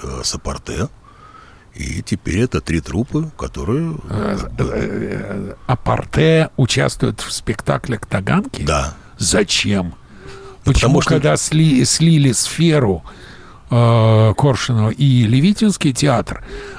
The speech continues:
Speaker 2: они не пересекаются?
Speaker 1: Нет, э,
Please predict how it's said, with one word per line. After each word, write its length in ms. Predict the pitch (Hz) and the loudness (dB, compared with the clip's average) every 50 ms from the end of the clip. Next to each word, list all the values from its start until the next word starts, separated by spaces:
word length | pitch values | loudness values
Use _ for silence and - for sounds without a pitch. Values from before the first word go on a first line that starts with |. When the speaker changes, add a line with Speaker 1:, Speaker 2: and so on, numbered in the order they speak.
| - - | -2 0
Speaker 2:
они 280 | 131 120 117 143 139 | 2 4 4 4 4
не 300 | 127 135 135 131 127 127 | 4 4 4 4 4 2
пересекаются? 1120 | 117 - 123 127 120 113 - - 180 - 190 175 131 113 95 87 - - - - - - - - - - - - | 2 0 -2 -2 -2 -2 -2 -2 -2 0 2 2 2 2 0 -2 -4 -6 -6 -8 -8 -12 -18 -20 -20 -16 -8 -4
Speaker 1:
Нет, 300 | 82 82 80 73 69 - | -2 0 0 -2 -4 -6
э, 380 | - - - 80 73 71 73 | -10 -8 -6 -4 -4 -2 -4